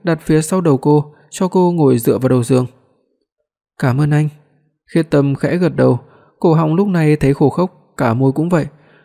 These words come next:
Cô nhìn quanh muốn kiếm ly nước để uống thì Cung Phi lại cất giọng trầm ấm. "Nước đây." Vừa nói, hắn vừa cầm trên tay một ly nước, đưa ra ở trước mặt cô.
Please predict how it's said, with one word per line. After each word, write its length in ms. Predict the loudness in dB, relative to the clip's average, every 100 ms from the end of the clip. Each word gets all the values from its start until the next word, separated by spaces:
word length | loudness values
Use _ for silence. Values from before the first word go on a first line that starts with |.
| -4
Cô 120 | -2
nhìn 220 | 0 -2
quanh 340 | -2 -4 -2 0
muốn 200 | 0 2
kiếm 180 | 0 2
ly 140 | 2
nước 240 | 2 0
để 60 | 0
uống 320 | 0 0 -2 -6 _ -4
thì 120 | -2
Cung 200 | 0 0
Phi 260 | 0 2 2
lại 200 | 0 -2
cất 200 | -6 -4
giọng 200 | -2 -2
trầm 180 | -2 0
ấm. 220 | 0 -2 -10 _ _ _ _ _ _
"Nước 180 | -2 0
đây." 220 | 2 0 -2 _ _ _ _ _ _
Vừa 100 | -2
nói, 320 | 0 0 0 -4 _ _
hắn 300 | -4 -2 0
vừa 140 | 0
cầm 280 | 2 0 0
trên 220 | -4 -4
tay 200 | -2 0
một 180 | 0 0
ly 100 | 0
nước, 240 | 0 -2 -6 _ _
đưa 200 | 0 0
ra 240 | 0 -2 0
ở 200 | 0 0
trước 140 | -2
mặt 140 | -4 0
cô. 200 | 0